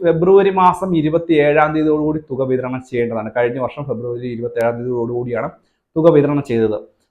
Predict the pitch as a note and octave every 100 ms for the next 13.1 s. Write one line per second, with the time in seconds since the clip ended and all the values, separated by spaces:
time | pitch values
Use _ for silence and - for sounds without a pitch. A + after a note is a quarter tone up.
0 | - G#3+ B3+ C4 - C4 A3+ F3 E3+ E3+
1 | - D#3+ F#3 G#3+ B3 F#3 - D#3+ D#3 E3+
2 | F#3 G3 F3+ C#3+ C3 B2+ B2 A#2+ A#2+ D3+
3 | - G3 G3 D#3 A2+ G2+ F#2+ G2 G2 _
4 | _ _ _ _ _ _ _ _ _ F#3
5 | G3+ A3 A3 A3+ G#3+ G#3+ G#3+ - E3+ E3
6 | E3 F3+ C#3+ G#2 - - D#3 E3+ D#3 D3+
7 | D#3 E3 F3 G#3 E3+ D#3 E3 E3 D#3+ E3
8 | F#3 F#3+ F#3+ D#3+ C3 - A2+ F3 - _
9 | _ _ F3+ F3+ G3 D3+ D3+ D3+ D#3+ C#3+
10 | C3 B2+ C#3 B2+ B2+ B2+ B2+ A#2+ B2 A#2
11 | A2+ D#3 - A#2 A#2+ C3+ C3+ C3+ C3 C3
12 | B2+ A2 A2+ - A#2+ A2+ A2+ A#2 A2 A2